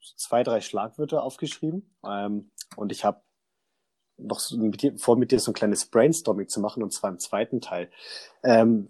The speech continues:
wir werden nämlich jetzt ganz kurz unterbrechen in einer Minute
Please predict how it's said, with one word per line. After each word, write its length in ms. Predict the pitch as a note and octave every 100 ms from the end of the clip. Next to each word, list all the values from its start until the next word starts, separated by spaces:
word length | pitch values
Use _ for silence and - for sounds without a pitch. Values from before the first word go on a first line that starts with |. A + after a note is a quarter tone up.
| _ _ _
wir 220 | - B2+ A#2+
werden 200 | D#3 E3+
nämlich 380 | E3 E3 D#3+ D3
jetzt 240 | C3 -
ganz 260 | - E3+ -
kurz 360 | E3+ D#3 -
unterbrechen 840 | - A#2+ - - G#2+ A#2+ F3 F3 -
in 200 | C3 C3
einer 280 | - C#3 C#3+
Minute 420 | C#3+ D#3 D#3+ A3